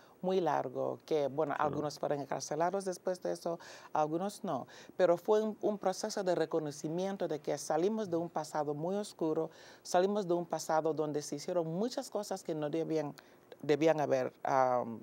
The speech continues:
Speaker 2: Haber ocurrido,
Speaker 1: estado,
Speaker 2: ¿no?
Speaker 1: sí, haber ocurrido. Y que reconocíamos que como un pueblo, la única manera de seguir como un pueblo y seguir adelante como un pueblo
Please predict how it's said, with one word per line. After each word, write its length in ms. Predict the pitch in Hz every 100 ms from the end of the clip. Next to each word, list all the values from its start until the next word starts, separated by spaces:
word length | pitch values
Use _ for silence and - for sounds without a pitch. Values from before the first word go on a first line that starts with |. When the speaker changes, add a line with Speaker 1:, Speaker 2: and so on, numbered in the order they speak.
| -
Speaker 2:
Haber 180 | 87 87
ocurrido, 300 | 101 87 87
Speaker 1:
estado, 200 | 80 -
Speaker 2:
¿no? 60 | -
Speaker 1:
sí, 240 | - 156
haber 240 | 139 147
ocurrido. 480 | 147 147 160 214 294 - - - - - - - -
Y 180 | 208 190
que 400 | - 190 170 165
reconocíamos 680 | 165 180 170 - 208 208 -
que 140 | 185
como 200 | 175 175
un 120 | 175
pueblo, 280 | - 226 180
la 120 | 160
única 260 | 165 202 220
manera 400 | 185 190 202 147
de 320 | 143 143 139
seguir 480 | 139 - 165 196 220
como 220 | 190 160
un 60 | 156
pueblo 260 | 196 180
y 60 | 143
seguir 340 | - 160 185
adelante 540 | 180 160 170 185 165 147
como 180 | 143 147
un 60 |
pueblo 340 | 151 202 165